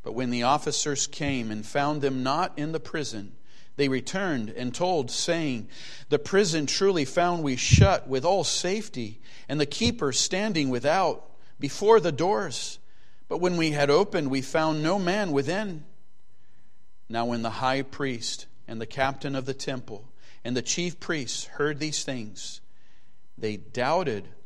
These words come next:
of them whereunto this would grow. This, this means they were perplexed, they were puzzled,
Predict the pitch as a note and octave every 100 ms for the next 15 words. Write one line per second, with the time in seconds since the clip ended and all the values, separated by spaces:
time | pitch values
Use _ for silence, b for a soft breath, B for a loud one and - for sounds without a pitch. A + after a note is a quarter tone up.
0 | - B2 A2 A2+ A#2 B2 D3+ D3+ - -
1 | - b b b - C3+ E3 F#3+ - B2+
2 | A2 A2+ B2 - - B2 - D3+ B2+ D#3
3 | F#3 D#3 G2+ - - - - - - -
4 | - - - - - - A#2 - B2 A#2+
5 | A#2 A#2+ B2 A#2+ A#2+ B B - A#2+ D3+
6 | C#3+ - E3+ C#3+ - - A2+ A2 A2 A#2+
7 | - - C#3+ B2 A#2+ F#2+